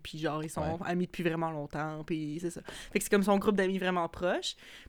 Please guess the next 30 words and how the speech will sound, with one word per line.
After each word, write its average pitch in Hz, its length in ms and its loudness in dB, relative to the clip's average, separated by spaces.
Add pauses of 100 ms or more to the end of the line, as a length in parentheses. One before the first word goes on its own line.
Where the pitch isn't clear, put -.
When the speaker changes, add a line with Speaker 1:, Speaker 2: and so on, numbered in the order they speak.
Speaker 1:
Puis, 233 500 4
euh, 180 400 2
ben, 180 260 2
lui, 233 180 4
il 277 40 6
est 254 100 -2
à 208 60 2
Montréal, 190 640 2
mais 226 160 2
il 226 60 4
y 208 40 6
a 185 40 6
aussi, 233 580 0
euh, 175 160 2
deux 233 340 4
autres 247 140 4
de 196 60 -2
ses 180 180 -2
amis 180 160 2
de 190 100 0
ce - 200 -4
groupe-là 185 420 -2
qui 202 160 -4
avaient 165 140 0
aussi 175 240 0
déménagé 185 340 2
à - 20 2
Montréal 175 360 0
avant 190 300 2
lui-même. 175 420 -4